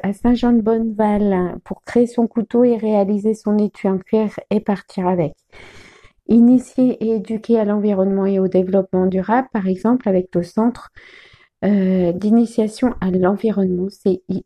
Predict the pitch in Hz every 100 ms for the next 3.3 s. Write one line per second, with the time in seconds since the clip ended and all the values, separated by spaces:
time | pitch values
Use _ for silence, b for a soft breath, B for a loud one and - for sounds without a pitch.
0 | - 196 - 185 208 220 220 - - 202
1 | 185 190 180 185 202 202 - - - 185
2 | 185 208 170 165 - 180 180 196 196 190
3 | 226 220